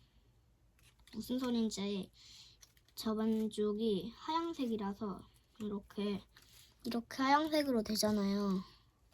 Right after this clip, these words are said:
그러면 선을 알아보기가 어려워서 한 번에 잘 잡는 게 가장 좋은 것 같아요. 자칫하면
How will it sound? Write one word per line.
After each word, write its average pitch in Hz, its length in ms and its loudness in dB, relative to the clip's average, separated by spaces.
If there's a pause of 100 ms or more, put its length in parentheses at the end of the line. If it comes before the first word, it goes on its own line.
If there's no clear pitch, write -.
(600)
그러면 220 440 2 (920)
선을 392 400 6
알아보기가 233 720 2
어려워서 196 1600 2 (2250)
한 320 240 -6
번에 311 280 0
잘 208 240 -2
잡는 233 420 0
게 190 380 -2
가장 269 760 -10 (300)
좋은 196 400 -6
것 - 160 -12
같아요. - 400 -20 (1700)
자칫하면 247 720 -6